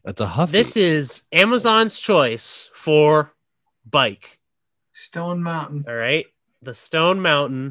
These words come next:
Speaker 2: Huffy
Speaker 3: Man.
Speaker 2: Stone Mountain.
Speaker 3: Even these are inflated now, huh?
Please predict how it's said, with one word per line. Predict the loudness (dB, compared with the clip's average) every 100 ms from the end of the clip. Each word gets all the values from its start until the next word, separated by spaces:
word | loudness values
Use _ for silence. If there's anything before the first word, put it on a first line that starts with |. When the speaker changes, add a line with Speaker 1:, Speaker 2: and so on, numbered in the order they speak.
| -6
Speaker 2:
Huffy | -4 -2 -2
Speaker 3:
Man. | 0 2
Speaker 2:
Stone | 2 2
Mountain. | 0 0 -2 -10 -16 _ _ _ -2
Speaker 3:
Even | 0 2 0
these | 0 -2
are | 0 -2
inflated | -4 -8 -6 -6 -8
now, | -6 -4 -4 -6
huh? | -6